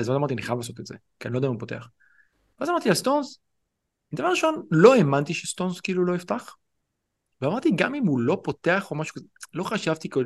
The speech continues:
כך, למרות שאמרתי, "תמיד יכול להיות פצוע", כן? אבל אמרתי, "אם עכשיו סטונס לצורך העניין בחוץ, את מי אני רוצה לבוא, להביא במקומו?" כי אני כן רוצה אותו ללונג רן.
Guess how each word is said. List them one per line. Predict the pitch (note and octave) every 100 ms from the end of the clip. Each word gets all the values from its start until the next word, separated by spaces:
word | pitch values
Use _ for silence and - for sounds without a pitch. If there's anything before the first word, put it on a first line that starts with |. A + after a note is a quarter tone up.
| A#2+
כך, | A#2+ B2
למרות | A#2+ D3 F#3
שאמרתי, | C#3 D#3 C3+
"תמיד | B2 D3+
יכול | D3 A#2
להיות | A2+
פצוע", | - - G#2+
כן? | C#3+ - - - - - - _ _ _ _ _ -
אבל | C3 E3
אמרתי, | B3+ C4 G#3+ -
"אם | E4
עכשיו | F4+ - A3+
סטונס | - - D#3+ D#3+
לצורך | C3+ A#2+ C#3+ C#3
העניין | B2 B2+ B2 A#2+ - _ _ _ _
בחוץ, | B2+ A2 A2+ G#2+ - - - _ _ A2+
את | -
מי | D3 G3
אני | A#3
רוצה | A3 F#3 E3+
לבוא, | D#3+ D3
להביא | D3 C3 C3
במקומו?" | C3+ A#2 A2 G2+ _ _ _ _ _ _ _ _ _ _ _ _ _
כי | - C#3
אני | C3+
כן | - A3
רוצה | A#3+ F#3+ G3+
אותו | G3+ E3+
ללונג | B2+ C#3 C3+
רן. | G#2+ G2+